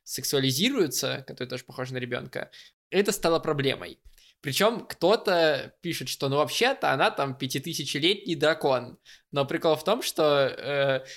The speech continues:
для дракона возраст Канны тоже возраст ребенка, и все к ней обращаются как к ребенку, и она учится, типа, в начальной школе. И поэтому даже в первом сезоне ц-,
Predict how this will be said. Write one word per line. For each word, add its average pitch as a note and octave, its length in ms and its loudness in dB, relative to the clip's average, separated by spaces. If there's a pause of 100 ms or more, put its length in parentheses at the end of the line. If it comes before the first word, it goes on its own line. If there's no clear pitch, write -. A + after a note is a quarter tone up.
(200)
для C3+ 880 2 (100)
дракона D#3+ 880 2
возраст C#3 420 0
Канны G3 300 2
тоже E3+ 640 2 (560)
возраст D3 480 0
ребенка, C#3 480 0 (140)
и C#3+ 100 -6
все F3 220 2
к - 80 -10
ней C#3 100 0
обращаются B2+ 520 0
как B2+ 120 -4
к - 60 -12
ребенку, B2+ 380 -4
и B2+ 40 2
она C3+ 120 2
учится, C#3 440 0
типа, B2+ 300 -10
в A#2+ 60 -14
начальной B2+ 640 -6
школе. B2+ 560 -8 (400)
И D#3 80 -10
поэтому D3 540 0
даже C#3+ 300 0
в C#3 60 -14
первом D3 260 2
сезоне C3+ 320 -2
ц-, C3+ 140 -6